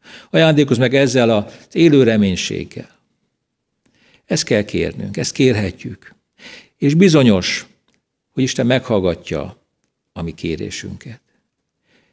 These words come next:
Erre akar vezetni minket a Biblia által is, az írások által is,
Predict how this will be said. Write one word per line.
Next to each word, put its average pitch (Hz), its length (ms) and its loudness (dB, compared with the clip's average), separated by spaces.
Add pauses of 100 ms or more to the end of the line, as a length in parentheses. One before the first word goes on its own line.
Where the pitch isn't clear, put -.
(680)
Erre 165 280 4
akar 107 260 0
vezetni 92 400 -2
minket 80 360 -6
a - 40 -10
Biblia 117 420 0
által 85 360 -4
is, 95 200 -14
az 98 100 -8
írások 117 520 -4
által 98 400 -10
is, - 380 -20